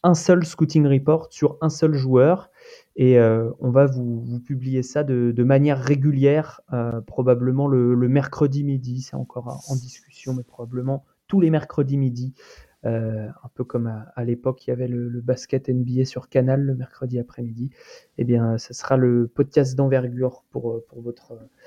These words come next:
votre fin de semaine. Euh, ça sera la saison quatre et ça sera à suivre avec Ben, avec Romain, avec Antoine,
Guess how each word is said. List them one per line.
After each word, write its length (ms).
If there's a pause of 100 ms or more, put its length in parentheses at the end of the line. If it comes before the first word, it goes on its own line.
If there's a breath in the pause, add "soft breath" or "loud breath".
(320 soft breath)
votre 320
fin 220
de 80
semaine. 720 (180)
Euh, 560 (1120)
ça 540
sera 220
la 80
saison 280
quatre 600 (260)
et 380
ça 180
sera 200
à 40
suivre 300
avec 180
Ben, 240
avec 160
Romain, 300
avec 180
Antoine, 400